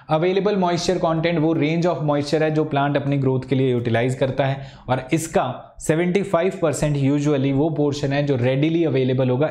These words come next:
ईजीली एक्सेसिबल होगा। क्वेश्चन के अंदर आपसे इस तरीके का क्वेश्चन भी पूछा गया है, प्री-, प्रीवियस एग्जाम के अंदर ऐसा क्वेश्चन भी पूछा गया है जिसमें आपसे पूछा है कि ये डायग्राम किसको रिप्रेजेंट कर रहा है।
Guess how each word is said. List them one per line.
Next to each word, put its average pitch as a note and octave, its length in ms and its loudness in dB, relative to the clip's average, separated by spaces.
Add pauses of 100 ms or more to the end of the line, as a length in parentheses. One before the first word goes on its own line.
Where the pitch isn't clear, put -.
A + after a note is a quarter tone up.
ईजीली C3+ 420 2
एक्सेसिबल B2+ 640 -2 (340)
होगा। C#3 280 0 (680)
क्वेश्चन A3 300 0
के G#3+ 80 0
अंदर G3 220 0
आपसे F3 300 0
इस F3+ 200 0
तरीके F3 300 2
का E3+ 100 0
क्वेश्चन D#3+ 340 0
भी D#3 60 2
पूछा C#3+ 280 -2
गया B2 160 0
है, C3 40 -4 (340)
प्री-, C3+ 240 0
प्रीवियस D#3+ 460 0
एग्जाम B2+ 340 0
के B2+ 100 0
अंदर B2+ 260 -2 (420)
ऐसा E3 180 0
क्वेश्चन E3 360 0
भी D#3 60 2
पूछा C#3+ 300 0
गया C#3 140 2
है D#3+ 60 0
जिसमें C#3+ 300 0
आपसे D3 240 -2
पूछा C3+ 240 -2
है D#3 80 0
कि F3 80 0
ये D#3 160 2
डायग्राम D3 440 0
किसको E3 260 -2
रिप्रेजेंट B2+ 540 0
कर A#2 120 0
रहा A#2 120 0
है। A2+ 60 -4